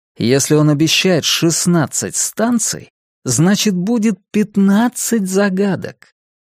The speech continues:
Если Скотт не сможет с какой-то справиться, Пол поможет. Крикнет из того места, где будет прятаться, жутко пугающим голосом.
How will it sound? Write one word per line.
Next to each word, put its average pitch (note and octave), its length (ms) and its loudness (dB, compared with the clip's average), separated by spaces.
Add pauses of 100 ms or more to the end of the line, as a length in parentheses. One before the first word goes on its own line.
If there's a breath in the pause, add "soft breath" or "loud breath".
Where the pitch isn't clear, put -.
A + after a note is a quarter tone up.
(220)
Если E3 300 0
Скотт - 420 0
не D#3+ 120 2
сможет F3+ 420 0
с - 80 -6
какой-то D#3+ 400 0
справиться, D#3+ 800 -2
Пол F3 300 -2
поможет. G#3+ 800 0 (440)
Крикнет F3 580 0
из C3 140 -2
того D#3 240 2
места, G3+ 360 2
где B2 160 0
будет D#3+ 360 0
прятаться, E3 680 -2
жутко G3+ 560 0
пугающим F#3+ 800 0
голосом. F#3 560 -2